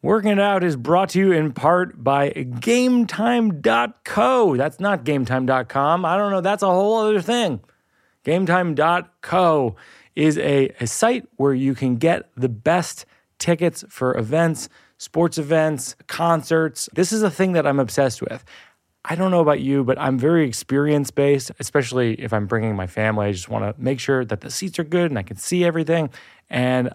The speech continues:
I just think this is a great site. It's an amazing interface, last-minute tickets, flash deals, zone deals, easy to find and buy tickets for every kind of event in your area, views from all seats in the venue,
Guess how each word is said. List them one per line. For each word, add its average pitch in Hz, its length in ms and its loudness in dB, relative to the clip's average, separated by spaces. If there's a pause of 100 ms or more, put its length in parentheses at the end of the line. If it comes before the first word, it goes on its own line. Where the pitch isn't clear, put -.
(300)
I 160 60 2
just 160 160 -4
think 180 140 2
this 170 100 4
is 147 80 0
a 139 60 -4
great 131 340 0
site. 127 460 0
It's - 100 -18
an 127 60 -2
amazing 135 580 2
interface, 131 800 0 (320)
last-minute 139 500 0
tickets, 135 480 -2
flash 156 380 0
deals, 135 500 2 (380)
zone 156 380 4
deals, 139 360 2
easy 175 400 2
to 156 100 2
find 151 440 0
and 127 120 -2
buy 139 200 2
tickets 139 420 0 (220)
for - 140 -8
every 165 340 2
kind 151 200 0
of 135 120 0
event 131 300 0
in 139 60 -4
your 127 140 0
area, 131 400 2 (320)
views 156 300 4
from 135 120 -4
all 135 140 2
seats 127 260 -4
in 127 60 -2
the 131 80 2
venue, 127 380 0